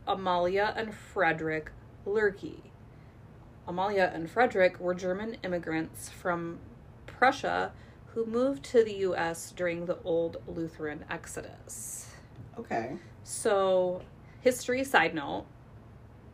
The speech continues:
Speaker 1: King Frederick William the third of Prussia forced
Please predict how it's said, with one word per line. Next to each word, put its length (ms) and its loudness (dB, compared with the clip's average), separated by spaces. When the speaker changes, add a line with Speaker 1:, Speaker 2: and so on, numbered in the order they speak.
Speaker 1:
King 300 4
Frederick 640 4
William 400 4
the 80 6
third 240 4
of 160 -4
Prussia 540 -2
forced 500 -2